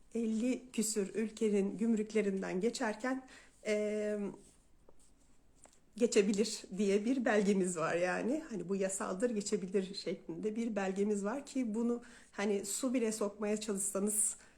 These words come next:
e, başka bir devlete bu belgeyi soruyorlar. Dolayısıyla hani gönül rahatlığıyla gerçekten pratik bir şekilde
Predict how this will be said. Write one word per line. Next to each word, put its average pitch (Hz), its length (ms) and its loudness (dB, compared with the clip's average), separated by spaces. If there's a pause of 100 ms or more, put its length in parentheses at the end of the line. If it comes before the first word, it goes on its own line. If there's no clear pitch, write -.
(140)
e, - 640 0
başka 202 320 0
bir 196 200 -2 (260)
devlete 196 680 0
bu 240 220 0
belgeyi 202 400 0
soruyorlar. 190 680 -2 (440)
Dolayısıyla 240 600 2
hani 214 220 2 (240)
gönül 269 320 6
rahatlığıyla 220 920 -2
gerçekten 220 600 -2 (220)
pratik 220 420 -4
bir 233 40 -2
şekilde 208 580 -4